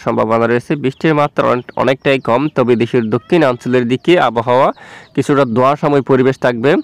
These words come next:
তেমন বৃষ্টিপাতের আশঙ্কা নেই। চট্টগ্রাম বিভাগের উপর, আহ, আকাশ এই যে ধোঁয়াশাময় অবস্থায় থাকতে পারে। রাতের বেলা শীত শীত অনুভব হতে পারে। তো এদিকে দেখা যাচ্ছে যে কলাপাড়া থেকে শুরু করে বরিশাল বিভাগের দক্ষিণের উপকূলীয় বেশ কিছু এলাকায়, আহ, ধোঁয়াশাময় পরিবেশ থাকার সম্ভাবনা রয়েছে।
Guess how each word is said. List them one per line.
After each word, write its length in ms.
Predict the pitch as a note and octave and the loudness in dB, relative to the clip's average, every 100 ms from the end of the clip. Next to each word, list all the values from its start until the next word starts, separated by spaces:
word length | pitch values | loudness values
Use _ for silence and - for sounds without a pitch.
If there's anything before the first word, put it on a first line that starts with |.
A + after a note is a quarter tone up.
| - - - _ | -6 -20 -20 _
তেমন 240 | B2+ C3 | 0 0
বৃষ্টিপাতের 480 | B2 C3 - D3+ D3 | 0 -2 -2 -2 0
আশঙ্কা 460 | C3 A#2 C3 B2 C3+ | 0 -2 -4 -2 -2
নেই। 140 | D3 | -2
চট্টগ্রাম 540 | - B2 - C3+ C#3 B2+ | -4 -4 -2 0 0 2
বিভাগের 300 | A#2+ B2+ C3 | 2 4 2
উপর, 460 | B2+ B2+ B2 D#3 | 0 -4 0 0
আহ, 520 | E3+ - A2 G#2+ - | 0 -2 0 0 -2
আকাশ 240 | A2+ B2 A#2 - | -2 -4 -4 -6
এই 80 | |
যে 200 | A#2 D#3+ G#3 G#2+ | -2 -2 -2 -2
ধোঁয়াশাময় 480 | A#2+ C3+ C#3 C#3 | 0 0 0 2
অবস্থায় 260 | A#2+ A#2+ - | 0 -2 -6
থাকতে 240 | B2+ A2+ | -6 -4
পারে। 260 | - C3 E3 C4+ - - - - - | -2 0 0 -4 -12 -20 -20 -12 -4
রাতের 380 | B2+ - F3 | -4 0 0
বেলা 220 | E3+ E3 D#3+ | 2 2 0
শীত 360 | - E3 D#3+ | -2 -2 -2
শীত 260 | - D#3+ D3+ | -2 -2 0
অনুভব 340 | D3 D3 C#3+ | 2 2 0
হতে 160 | C#3+ D3+ | -2 0
পারে। 280 | D3 C#3 G#3+ - - - - - | 0 0 -2 -4 -20 -20 -20 -2
তো 120 | D3+ - | -2 0
এদিকে 340 | D3 D#3 - | 0 0 0
দেখা 280 | D3+ C#3+ D#3 | 0 0 2
যাচ্ছে 320 | D3+ - D#3+ | 0 0 -2
যে 100 | D#3 | -2
কলাপাড়া 480 | - C#3+ D3 D3 C#3+ | -2 -2 0 -2 -2
থেকে 200 | C3 C#3 | -2 -4
শুরু 240 | C#3 C3 | -2 -2
করে 200 | B2 C#3 | 2 2
বরিশাল 380 | B2+ C3 C3+ C3+ | 2 0 0 -2
বিভাগের 340 | B2+ B2+ B2+ | 2 2 2
দক্ষিণের 380 | A#2+ A#2+ C3 B2 | 0 -2 -2 0
উপকূলীয় 440 | A#2 - B2 B2 A#2 | 0 -2 -2 0 0
বেশ 180 | A#2+ | -2
কিছু 240 | - C3 B2+ | -4 -4 0
এলাকায়, 420 | A#2+ B2 - D3+ | 0 0 -2 -2
আহ, 580 | C#4 - A#2 A2+ G#2+ G#2+ | -2 -6 -2 0 0 0
ধোঁয়াশাময় 440 | A#2 B2+ C3+ C3 | -2 -2 -2 -2
পরিবেশ 340 | B2+ A#2+ A#2 - | -2 -2 -2 -4
থাকার 260 | A#2+ B2 | -4 -4
সম্ভাবনা 460 | - A#2 A2+ A#2 A#2 | -4 -4 -2 0 0
রয়েছে। 400 | A#2 A#2+ D#3 | 0 0 -2